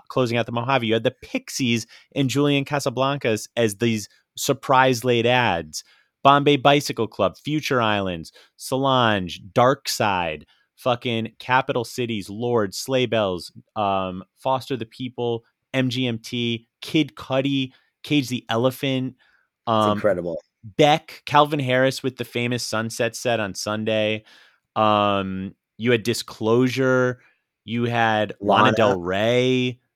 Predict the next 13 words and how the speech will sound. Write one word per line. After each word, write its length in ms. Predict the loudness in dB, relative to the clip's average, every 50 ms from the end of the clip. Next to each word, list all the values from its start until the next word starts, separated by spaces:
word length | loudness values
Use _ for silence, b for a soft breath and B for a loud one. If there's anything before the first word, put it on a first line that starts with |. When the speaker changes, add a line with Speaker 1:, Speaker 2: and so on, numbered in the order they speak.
| _
Speaker 1:
Yep. 300 | -4 -2 0 0 -2 -4 _ _ -2
Uh, 340 | 0 2 2 2 2 0 0
nineteen 280 | -2 -2 -2 -2 -4 -6
seventy-five. 1000 | -6 -6 -6 -6 -8 -6 -6 -4 -2 0 0 0 0 0 0 0 -2 -4 -6 -10
Fucking 800 | -10 -6 -4 -4 -4 -4 -6 -6 -6 -6 -6 -8 -8 -10 -12 -14 _ _ _ _ _ _ _ _ _ _ _ _ -2 0
um, 720 | 2 2 2 2 0 0 0 -2 -2 -4 -6 -10 -12 -14 -14 -14
Net 340 | -10 -4 -2 -2 -2 -2 -4
Sky, 440 | -6 -2 2 4 4 4 4 4 2
who 160 | 0 0 0
I 140 | 0 0 0
actually 340 | -2 -4 -6 -6 -6 -6
went 300 | -4 -4 -4 -4 -4 -6
to 360 | -4 -2 0 0 0 -2 -4